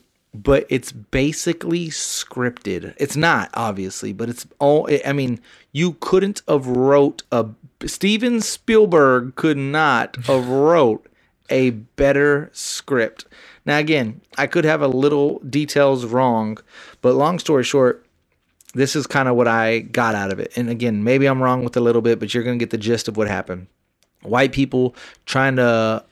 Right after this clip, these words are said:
Speaker 1: dock a boat in the wrong area. Uh, black security guard saying, like, "No, no, no, no, can't, can't do it here, can't do it here." They're like, "Yeah, we can, motherfucker." They're going back and forth.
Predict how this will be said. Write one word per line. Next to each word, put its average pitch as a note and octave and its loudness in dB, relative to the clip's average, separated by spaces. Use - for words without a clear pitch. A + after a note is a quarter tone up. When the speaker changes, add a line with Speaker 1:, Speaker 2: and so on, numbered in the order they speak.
Speaker 1:
dock B2 0
a C3+ 2
boat A#2 2
in A2+ -6
the G#2 -2
wrong A2+ 0
area. G#2+ 0
Uh, A2 0
black B2 0
security B2 -2
guard A#2 0
saying, A#2 -2
like, A2 -4
"No, D3+ 2
no, F3+ 0
no, G#2 2
no, A3 4
can't, G3 -2
can't A3 2
do C4 4
it B3+ 6
here, A3 6
can't A#3+ 2
do C#4+ 4
it A3+ 6
here." G3 4
They're C3+ 4
like, A#2+ 0
"Yeah, C3 2
we B2+ -2
can, A2+ -6
motherfucker." A#2+ -2
They're B2 0
going C#3 -2
back B2+ 0
and B2 -12
forth. B2 2